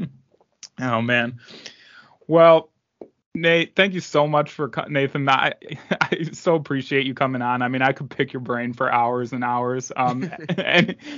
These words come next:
Speaker 1: anytime you wanna come back, I, you know, I would love to have you 'cause, uh, man, just the wealth of
Speaker 2: I
Speaker 1: knowledge
Speaker 2: should,
Speaker 1: you
Speaker 2: I,
Speaker 1: must have.
Speaker 2: I'd love to join in on, like, the actual research you guys do and do an episode. I'd love to just,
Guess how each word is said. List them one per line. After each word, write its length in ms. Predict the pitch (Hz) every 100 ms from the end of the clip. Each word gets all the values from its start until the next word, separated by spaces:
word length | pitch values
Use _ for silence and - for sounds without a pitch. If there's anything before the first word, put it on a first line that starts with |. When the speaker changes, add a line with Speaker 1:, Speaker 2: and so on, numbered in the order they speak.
| 220
Speaker 1:
anytime 520 | 165 180 175 175 160 160
you 100 | 143
wanna 280 | 143 139
come 220 | 131 127 117
back, 340 | 123 127 123
I, 120 | 120
you 140 | 120 139
know, 100 | 127
I 120 | 123
would 140 | 123
love 240 | 120 127 117
to 120 | 123
have 260 | 123 123 120
you 180 | 127 120
'cause, 320 | 131 117 120
uh, 300 | 120 117 113 - - _ _ _ -
man, 260 | 131 123
just 180 | 131 -
the 80 | 143
wealth 260 | 127 127
of 80 | 127
Speaker 2:
I 80 | 120
Speaker 1:
knowledge 160 | 233 214
Speaker 2:
should, 80 |
Speaker 1:
you 60 | 196
Speaker 2:
I, 40 |
Speaker 1:
must 160 | 233 139
have. 160 | 123 135
Speaker 2:
I'd 160 | 170 190
love 180 | 202
to 80 | 202
join 340 | 185 175 165 151
in 160 | 147
on, 160 | 139 131
like, 200 | 131 135
the 100 | 131
actual 540 | 131 - 135 123 120
research 500 | 123 131 123 120 107
you 60 | 120
guys 200 | 117 113
do 180 | 131 120
and 80 | 117
do 80 | 117
an 80 | 113
episode. 380 | 110 - 104
I'd 120 | 98 117
love 160 | 131
to 80 | 135
just, 340 | 131 117 -